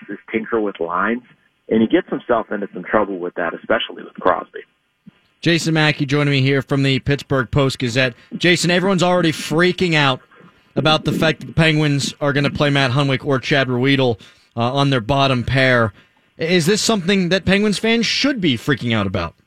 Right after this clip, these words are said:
Speaker 1: I think it's something Penguins fans should be paying attention to. I don't think it's something Penguins fans should be freaking out about. If this continues for nine more games, freak out all you want. But the one thing I've seen from Matt Hunwick, that when he's able to play a stretch of games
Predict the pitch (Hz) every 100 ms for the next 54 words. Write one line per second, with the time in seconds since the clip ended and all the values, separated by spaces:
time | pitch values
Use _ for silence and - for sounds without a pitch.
0 | _ _ _ - - - 269 370 359 -
1 | 262 240 220 208 185 180 - 156 151 -
2 | - 110 127 120 107 - 98 - - -
3 | - _ _ - 151 185 185 165 151 151
4 | 143 143 135 120 127 120 113 120 110 104
5 | 104 98 - 120 110 101 90 85 - 69
6 | _ - - - 113 - 208 - 202 165
7 | 156 180 202 214 208 190 196 202 214 214
8 | 220 220 233 _ _ - 156 139 139 113
9 | 110 101 85 82 _ _ - _ _ -
10 | 143 123 _ _ - 156 208 294 294 240
11 | 175 _ 170 151 139 120 127 135 127 120
12 | 101 92 - - - 117 110 - _ _
13 | _ _ 123 131 165 226 233 226 165 170
14 | 170 - 131 - 135 139 - 135 - 135
15 | 110 90